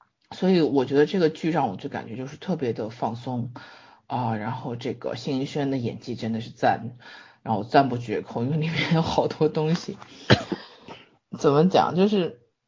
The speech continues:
你没有这种人到中年的体会，你是根本不知道女主的梗在哪里。<laughs> 我看的时候就在想，我说这真的是，我大概五年前看我都不会有现在这种心态和对女主的这种理解，你知道吗？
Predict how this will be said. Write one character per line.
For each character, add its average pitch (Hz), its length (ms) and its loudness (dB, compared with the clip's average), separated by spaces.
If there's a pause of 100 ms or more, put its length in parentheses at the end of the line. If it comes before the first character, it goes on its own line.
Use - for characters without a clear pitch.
(320)
你 190 160 6
没 175 140 4
有 202 140 10
这 185 160 2
种 165 140 6
人 139 140 4
到 180 140 10
中 185 140 6
年 175 120 6
的 175 100 6
体 - 300 -4
会， 190 240 4
你 160 140 8
是 196 120 2
根 214 140 4
本 190 120 10
不 202 80 4
知 - 180 6
道 226 80 12
女 202 140 10
主 202 100 4
的 208 120 8
梗 180 260 8
在 202 100 6
哪 160 280 8
里。 214 300 12 (680)
<laughs> - 680 -20
我 226 220 0
看 349 240 4
的 247 100 8
时 240 80 8
候 185 80 8
就 175 60 4
在 170 180 6
想， - 340 -6
我 151 60 -4
说 151 80 0
这 147 200 -6
真 156 240 -2
的 151 120 -2
是， 135 300 -4 (400)
我 123 160 -2
大 165 140 -2
概 170 120 2
五 143 160 2
年 127 220 0
前 147 180 0
看 147 300 0
我 73 100 -2
都 - 140 -4
不 151 160 -4
会 160 100 4
有 127 80 8
现 151 220 -2
在 151 80 0
这 147 80 0
种 113 100 0
心 156 260 -6
态 151 200 4
和 147 100 8
对 147 160 4
女 135 160 0
主 139 140 0
的 113 80 6
这 160 100 -2
种 120 220 2
理 113 180 0
解， 110 260 -2
你 107 80 -6
知 113 60 -2
道 87 160 -2
吗？ 165 140 4